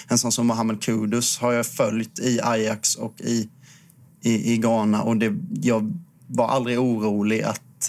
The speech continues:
han skulle ha något problem med den här ligan just med tanke på hans egenskaper. Så där är jag väl inte egentligen så överraskad att det har gått så bra, utan det är väl nog mer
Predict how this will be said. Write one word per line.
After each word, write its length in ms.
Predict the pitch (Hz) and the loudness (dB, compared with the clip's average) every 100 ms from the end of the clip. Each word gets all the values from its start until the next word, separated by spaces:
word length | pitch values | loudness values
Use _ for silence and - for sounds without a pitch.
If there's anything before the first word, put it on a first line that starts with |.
| 104 | 0
han 120 | 110 | 0
skulle 240 | 104 120 110 | 0 0 2
ha 180 | 107 | 2
något 200 | 110 120 | 2 2
problem 360 | 123 113 120 107 | 0 0 2 2
med 100 | 110 | 0
den 40 | |
här 80 | 110 | 2
ligan 300 | 110 107 107 | 0 0 0
just 200 | 107 - | -2 -2
med 400 | 117 110 104 - | 0 0 -2 -4
tanke 240 | 113 104 101 | -4 -4 -2
på 80 | |
hans 160 | 110 107 | 0 0
egenskaper. 840 | 117 107 104 - 117 95 - 113 - - - | 0 0 -2 0 -2 -2 -2 -4 -4 -14 -4
Så 100 | 127 | 0
där 180 | 117 | 2
är 60 | 110 | 2
jag 60 | 117 | 2
väl 100 | 156 | 0
inte 180 | 156 | 0
egentligen 300 | 139 123 - | 0 0 0
så 100 | 117 | -2
överraskad 760 | 123 131 117 104 101 98 - 120 | 0 0 2 0 -2 -4 -2 0
att 180 | 131 135 - - | 0 -2 -10 -6
det 100 | 123 | 0
har 120 | 131 135 | 0 0
gått 180 | 127 | -2
så 100 | - | -2
bra, 280 | 117 110 110 | -2 0 0
utan 260 | 107 - 113 | -2 0 0
det 80 | 123 | 0
är 60 | |
väl 120 | 117 | 0
nog 160 | 147 131 | 2 2
mer 220 | 120 117 | 2 0